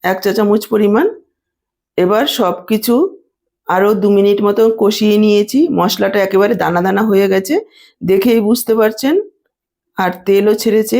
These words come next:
এই সময় আমি যোগ করে দিলাম জল। জলের পরিমাণটা আপনারা যতটা ঝোল রাখবেন সেই পরিমাণ বুঝে দিতে পারেন। যেহেতু এগুলো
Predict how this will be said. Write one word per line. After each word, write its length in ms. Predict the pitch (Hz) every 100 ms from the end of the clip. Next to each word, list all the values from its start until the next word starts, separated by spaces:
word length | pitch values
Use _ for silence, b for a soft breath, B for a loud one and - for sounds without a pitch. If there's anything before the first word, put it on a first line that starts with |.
| 254
এই 140 | 170 180
সময় 300 | 196 202 202
আমি 140 | 196 208
যোগ 160 | 196 190
করে 180 | 190 190
দিলাম 280 | 190 190 196 202
জল। 240 | 170 185 403 - b b b
জলের 360 | 190 214 226 233
পরিমাণটা 520 | 233 226 226 233 240 226 285
আপনারা 280 | - 202 214
যতটা 360 | 208 196 202 214
ঝোল 240 | - - 202
রাখবেন 320 | 202 196 226
সেই 240 | 254 208 196
পরিমাণ 400 | 196 196 196 202
বুঝে 320 | 190 190 254 381 - _ _ _ -
দিতে 240 | 185 185
পারেন। 300 | - 196 202 392 - b b b b _ -
যেহেতু 400 | 175 220 226 254 269 196
এগুলো 400 | 196 202 214 208